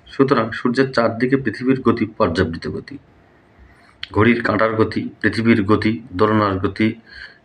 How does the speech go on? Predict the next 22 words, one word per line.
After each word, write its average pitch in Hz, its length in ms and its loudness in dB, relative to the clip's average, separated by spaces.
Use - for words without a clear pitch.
এগুলো 120 220 4
হচ্ছে 147 400 0
পর্যাবৃত্ত 95 540 2
গতি। 90 240 -6
এখন 135 220 4
এখানে 147 220 4
বলা 117 260 4
দরকার, 107 360 2
ঘূর্ণন 131 380 6
গতি 151 440 2
বৃত্তাকারও 135 600 0
হতে 147 220 2
পারে, 147 240 2
উপবৃত্তাকারও 117 1000 2
হতে 82 220 -4
পারে, - 380 -14
কিন্তু 143 220 4
পর্যাবৃত্ত 117 680 0
গতি 110 260 2
কিন্তু 98 220 0
তা 92 180 0
নয়। 90 240 -6